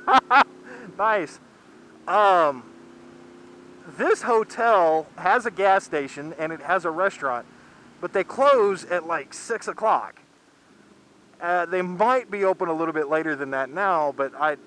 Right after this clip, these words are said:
the last time I remember checking, it was, like, six o'clock that they closed. And that's it, you know, there's nothing for half an hour. And you end up having to fight to get back in time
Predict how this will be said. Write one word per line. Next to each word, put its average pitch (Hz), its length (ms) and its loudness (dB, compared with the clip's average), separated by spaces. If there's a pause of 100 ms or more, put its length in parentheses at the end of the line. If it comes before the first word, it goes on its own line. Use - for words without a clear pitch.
the 147 120 -2
last 226 280 -2
time 175 240 0
I 143 180 -2
remember 147 600 -4 (580)
checking, 185 400 0
it 143 80 -4
was, 151 140 -6
like, 156 280 -2
six - 380 -6
o'clock 175 420 0
that - 120 -14
they 127 120 -6
closed. 170 500 -4 (1080)
And 208 120 -2
that's 262 200 6
it, 311 240 4 (220)
you 180 120 2
know, 185 220 6
there's 196 280 0
nothing 175 380 2
for 156 200 -2
half 190 240 2
an 165 80 0
hour. 151 340 4 (1200)
And 185 320 -2 (1000)
you 233 220 -4
end 277 220 -2
up 294 160 0
having 240 280 2
to 226 100 2
fight 254 500 0
to 202 80 -10
get 175 280 -2
back 233 300 2
in 170 160 -4
time 147 500 0